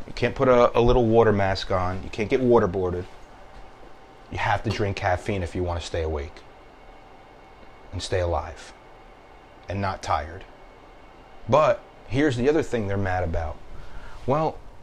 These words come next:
there's this ti-, there's this lethargy going around, and this lethargy is making people really, really tired and, and dying. And the thing is, they're saying that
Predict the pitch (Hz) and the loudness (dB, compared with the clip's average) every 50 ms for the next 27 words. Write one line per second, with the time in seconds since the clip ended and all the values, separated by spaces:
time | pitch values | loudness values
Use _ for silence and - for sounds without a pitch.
0 | - - - - - - - 120 135 139 113 120 104 - - - 139 139 151 - | -12 -12 -12 -12 -10 -4 0 2 4 4 4 2 -2 -4 -4 -4 -2 0 2 2
1 | 135 110 123 110 - 98 110 135 143 - - 113 95 101 98 90 87 92 87 87 | 2 2 0 -2 -2 0 0 0 0 0 0 -2 0 0 -2 -2 0 0 0 0
2 | 85 87 85 82 82 78 73 73 73 76 78 - - - - - - - - - | -2 -2 -4 -4 -4 -4 -6 -8 -8 -10 -10 -12 -14 -16 -16 -16 -14 -14 -12 -10
3 | - - - - - - - - - - - 104 104 101 98 101 - - 98 110 | -8 -8 -6 -6 -6 -4 -6 -6 -6 -4 -2 -2 0 0 0 0 -2 0 2 2
4 | 131 139 - 139 120 104 104 107 101 92 90 101 101 107 110 107 - - 107 95 | 2 2 2 2 2 2 2 2 0 0 0 0 0 0 0 0 -2 -4 -6 -4
5 | - - - 127 123 - - 113 107 101 98 92 95 - - - - - - - | -4 -4 0 0 0 0 2 2 2 2 2 0 -4 -10 -16 -18 -20 -20 -20 -16
6 | - - 82 92 101 101 101 104 107 101 107 110 110 110 110 104 - 104 113 123 | -10 -6 -2 0 2 2 4 2 2 4 4 4 4 4 2 0 0 2 4 4
7 | 131 113 113 117 120 120 113 120 123 - - 120 127 127 127 117 - 143 151 156 | 4 4 4 2 2 2 0 0 0 -2 -2 -4 -2 -2 -2 -2 -2 -2 0 -2
8 | 117 85 80 85 87 95 104 - 95 95 95 95 95 95 95 92 95 95 90 - | -2 -4 -6 -10 -14 -16 -14 -10 -6 -4 -4 -2 -2 -2 -2 -2 -4 -4 -6 -8
9 | - - 98 98 92 - - 123 120 120 107 98 107 104 98 - - - 113 127 | -8 -6 -4 -4 -4 -2 -2 0 0 0 2 2 2 2 0 0 -4 -2 0 0
10 | 135 127 110 98 95 92 90 - - | 2 0 2 0 0 0 -2 -4 -8